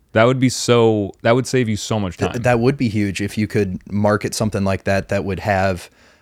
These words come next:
Speaker 2: um, basically all the songs are pre-queued out.
Speaker 1: Mm-hmm.
Speaker 2: Yeah, that'd be
Speaker 1: And then
Speaker 2: huge.
Speaker 1: you, you could change them,
Speaker 2: Right.
Speaker 1: obviously, 'cause everyone's got their own unique way of mixing.
Speaker 2: Right.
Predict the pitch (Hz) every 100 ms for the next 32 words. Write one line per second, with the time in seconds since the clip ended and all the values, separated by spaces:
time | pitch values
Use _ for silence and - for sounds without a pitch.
0 | _ - 95 82 78 78 _ - - -
1 | 110 - 104 101 95 95 92 95 92 90
2 | 82 - 98 - - 87 87 90 - _
3 | _ _ _ - 113 101 104 104 _ _
4 | _ 110 120 90 - 110 143 165 170 165
5 | 131 143 - - - 170 190 196 127 104
6 | 92 95 110 - 110 113 107 104 104 98
7 | 101 98 107 98 95 90 95 95 95 92
8 | 92 95 90 - _ _ _ - - 98
9 | 101 95 87 95 104 120 - 92 90 87
10 | 85 107 98